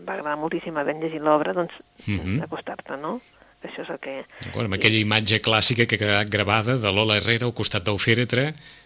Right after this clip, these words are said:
Speaker 2: amb
Speaker 1: Sí.
Speaker 2: aquella penombra,
Speaker 1: Sí.
Speaker 2: mm? Que, i bé, amb
Speaker 1: Bueno.
Speaker 2: un dels grans moments de, del teatre,
Speaker 1: Del
Speaker 2: l'adaptació
Speaker 1: teatre.
Speaker 2: teatral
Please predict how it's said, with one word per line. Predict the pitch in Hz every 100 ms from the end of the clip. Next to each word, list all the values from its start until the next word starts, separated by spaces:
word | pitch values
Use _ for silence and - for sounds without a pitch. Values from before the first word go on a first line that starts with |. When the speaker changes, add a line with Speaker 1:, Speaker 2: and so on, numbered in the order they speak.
| - -
Speaker 2:
amb | 87
Speaker 1:
Sí. | 90
Speaker 2:
aquella | 113 104 98
penombra, | 107 127 120 120 180 - - -
Speaker 1:
Sí. | - -
Speaker 2:
mm? | 90 165 - - -
Que, | 85 - 95
i | 87 82
bé, | 107 185 98
amb | 90
Speaker 1:
Bueno. | 95
Speaker 2:
un | 123 120 107
dels | 101 98
grans | 110 117
moments | 110 117 120 139
de, | 113 90
del | 92 90
teatre, | 104 98 107 156
Speaker 1:
Del |
Speaker 2:
l'adaptació | 165 110 - - 107
Speaker 1:
teatre. | 98 95 101
Speaker 2:
teatral | 123